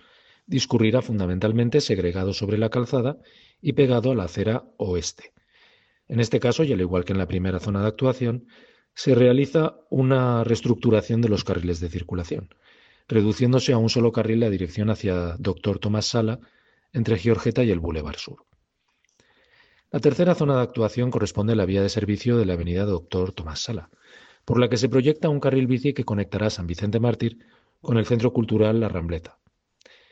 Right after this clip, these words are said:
En el tramo entre San Vicente Mártir y la Rotonda de San Marcelino, se dispondrá un carril bici unidireccional sobre acera,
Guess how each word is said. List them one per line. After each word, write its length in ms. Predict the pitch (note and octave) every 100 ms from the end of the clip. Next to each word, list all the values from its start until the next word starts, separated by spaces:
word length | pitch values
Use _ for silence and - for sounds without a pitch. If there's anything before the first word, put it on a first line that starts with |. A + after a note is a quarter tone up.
| _ _ _ -
En 80 | B2+
el 140 | B2+
tramo 280 | D3+ F3 E3
entre 220 | C3+ A#2+
San 160 | A#2+ A2
Vicente 320 | A2 B2 B2+
Mártir 460 | C3+ C3 F2+ E2 -
y 120 | G#2
la 120 | F#2
Rotonda 400 | F#2 F2+ A2+ A2
de 60 | A2
San 160 | A2
Marcelino, 560 | A2 A2+ A#2 B2+ A2+ - _ _ - _ _ _
se 140 | -
dispondrá 640 | C#3 C#3 C#3+ C#3 D#3 F3+ -
un 140 | - B2+
carril 260 | C3 B2
bici 240 | A#2+ B2+ C3+
unidireccional 720 | B2+ A#2 B2 A#2 B2+ A2+ A2+
sobre 240 | A#2 F#2
acera, 320 | D#2 E2+ -